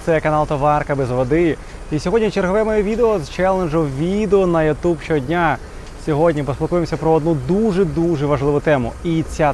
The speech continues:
тема — це вигорання в товарному бізнесі. Ну а на початку цього відео, як зазвичай, постав лайк і підпишись на цей канал.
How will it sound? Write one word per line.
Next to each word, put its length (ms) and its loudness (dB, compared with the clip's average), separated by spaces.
тема — 360 2
це 220 2
вигорання 760 2
в 120 -10
товарному 480 0
бізнесі. 460 -2
Ну 120 0
а 40 4
на 80 2
початку 500 2
цього 260 4
відео, 360 4
як 260 6
зазвичай, 880 2
постав 360 0
лайк 360 2
і 100 -2
підпишись 640 -2
на 160 0
цей 240 -2
канал. 340 4